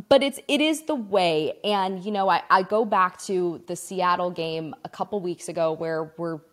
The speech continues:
debriefing on this podcast, and I said I was gonna ask Brandon Staley, "What is the identity of this team? Because I just don't know what it is." And I asked him on that presser, and he said, "We're a work in progress."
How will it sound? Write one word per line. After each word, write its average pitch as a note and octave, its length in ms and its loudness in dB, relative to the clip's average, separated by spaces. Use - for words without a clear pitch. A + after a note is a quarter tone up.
debriefing G3 600 -2
on E3+ 180 -2
this E3 120 -6
podcast, E3 800 -4
and D#3+ 260 -4
I F#3 160 8
said F#3 180 0
I F3+ 80 4
was F3+ 100 -4
gonna F#3 120 -4
ask E3+ 280 0
Brandon E3 280 -4
Staley, E3 260 -4
"What E3 220 0
is A#3 100 0
the A3 140 2
identity D#3 480 0
of C#3+ 100 -6
this - 220 -10
team? D#3+ 360 -6
Because D#3 400 -6
I D#3+ 200 2
just D#3 240 -10
don't D3 240 -8
know B2 440 -10
what E3+ 240 -2
it E3 100 -2
is." D#3 440 0
And E3 140 -6
I D#3+ 80 -2
asked D#3+ 360 0
him F#3+ 180 -4
on F3 140 -4
that D#3+ 180 -4
presser, F3 400 -2
and E3+ 120 -6
he E3+ 220 -12
said, E3+ 400 -4
"We're D#3+ 160 -6
a G3 80 -6
work G#3 300 -6
in A3+ 100 -2
progress." - 640 -6